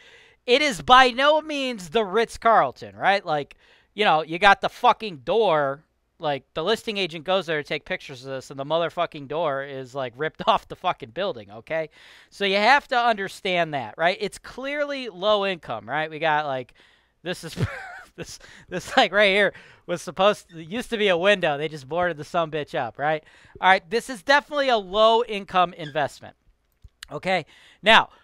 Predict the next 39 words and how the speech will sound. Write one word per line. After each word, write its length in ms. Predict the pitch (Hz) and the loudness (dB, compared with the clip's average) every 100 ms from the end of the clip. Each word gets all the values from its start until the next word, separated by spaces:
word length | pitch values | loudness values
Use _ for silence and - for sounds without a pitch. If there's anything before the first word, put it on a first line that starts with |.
| _ _ | _ _
with 380 | 151 262 277 | 2 4 4
low-income 540 | 240 262 285 285 254 254 | 0 2 4 2 0 -2
investments 600 | 233 226 208 - 143 - | 0 0 0 -2 -16 -16
like 180 | 123 - | -18 -18
this, 240 | 107 - | -20 -14
you 100 | 175 | -4
have 280 | 190 226 - | 0 0 0
to 100 | 233 | -2
understand 680 | 202 202 180 - 143 98 - _ _ | -2 -2 -10 -14 -14 -16 -18 _ _
there 320 | 135 165 196 196 | -6 -2 -2 -2
is 420 | 214 226 233 160 | -4 -2 -2 -6
gonna 240 | 226 220 | -8 -8
be 280 | 185 202 196 | -10 -14 -14
risks, 760 | 175 151 185 110 - - - 139 | -14 -4 -2 -2 -8 -18 -16 -8
right, 260 | 151 180 | -6 -6
to 260 | - 156 135 _ - - - - _ _ - - | -10 -10 -10 _ -20 -20 -20 -20 _ _ -20 0
<coughs> 560 | 320 - 370 - - 277 | 2 8 8 8 4 0
the 140 | 226 | 0
investment, 460 | 226 254 262 - 123 | 2 6 6 2 -6
right? 220 | 143 175 | -2 -2
Tenants 400 | - 202 196 - 131 | -2 -4 -4 -10 -4
don't 300 | 202 214 220 | 0 0 0
always 420 | 202 202 190 190 | 4 4 2 -4
pay 260 | - 190 190 | -8 -6 -4
their 180 | 165 156 | -4 -2
rent 200 | 165 160 | -2 -2
on 140 | 160 | -4
time, 460 | - 160 156 156 151 | -4 0 0 -2 -6
this 220 | 139 - | -12 -8
or 60 | |
that, 260 | 175 202 110 | 0 2 2
right? 220 | 139 175 - _ _ _ - _ | 2 0 -2 _ _ _ -20 _
Now, 220 | 160 190 180 | -2 2 2
the 80 | |
projections 580 | 165 143 185 226 196 196 | 0 -4 -2 -2 -6 -8
I 100 | 190 | -6
just 240 | 147 170 - | -6 -12 -14
gave 280 | 180 165 | -12 -12
you, 160 | 117 87 | -14 -20